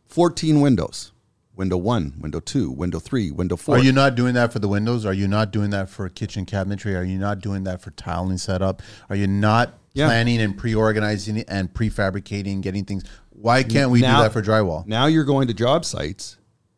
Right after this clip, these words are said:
Speaker 1: When was the last, like, ten years ago, did you ever hear of Q R codes? No.
Speaker 2: No, but
Speaker 1: You
Speaker 2: now
Speaker 1: go to
Speaker 2: job
Speaker 1: job
Speaker 2: sites are all
Speaker 1: sites
Speaker 2: like that.
Speaker 1: now,
Speaker 2: It's all
Speaker 1: they have
Speaker 2: set
Speaker 1: a
Speaker 2: up.
Speaker 1: Q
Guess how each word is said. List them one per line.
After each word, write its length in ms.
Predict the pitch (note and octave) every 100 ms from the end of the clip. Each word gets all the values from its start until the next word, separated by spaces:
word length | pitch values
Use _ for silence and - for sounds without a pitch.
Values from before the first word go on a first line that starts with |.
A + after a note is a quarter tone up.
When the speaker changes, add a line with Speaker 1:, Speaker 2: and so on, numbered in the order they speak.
| _ _ - _ _ -
Speaker 1:
When 400 | F#2 C#3 G#3 G#3+
was 120 | F#3+
the 80 | D#3+
last, 320 | C3+ C#3+ -
like, 240 | C3 C3 - - _ _ _ _ _
ten 220 | - G3 F#3
years 260 | F#3 E3
ago, 180 | G#2 D#2
did 180 | F2 F#2
you 80 | B2
ever 140 | G#2+
hear 140 | A#2+
of 80 | G#2
Q 220 | - C3
R 120 | C#3+ C#3+
codes? 440 | F3 F3+ - - _ _
No. 240 | G2 G2+ D#2+
Speaker 2:
No, 200 | E2+ D#2+ -
but 60 | G2+
Speaker 1:
You 60 |
Speaker 2:
now 60 | E3
Speaker 1:
go 80 | G3+
to 60 | F#3
Speaker 2:
job 80 |
Speaker 1:
job 260 | D3 D3+ E3+
Speaker 2:
sites 60 | -
are 20 |
all 40 |
Speaker 1:
sites 120 | D#3
Speaker 2:
like 100 | C#3 C3+
that. 40 |
Speaker 1:
now, 420 | D#3+ G#3 C#3+ C3+ -
Speaker 2:
It's 100 | A2
all 80 |
Speaker 1:
they 60 | G#2+
have 80 | D3
Speaker 2:
set 60 | C#3
Speaker 1:
a 40 |
Speaker 2:
up. 40 | -
Speaker 1:
Q 140 | A3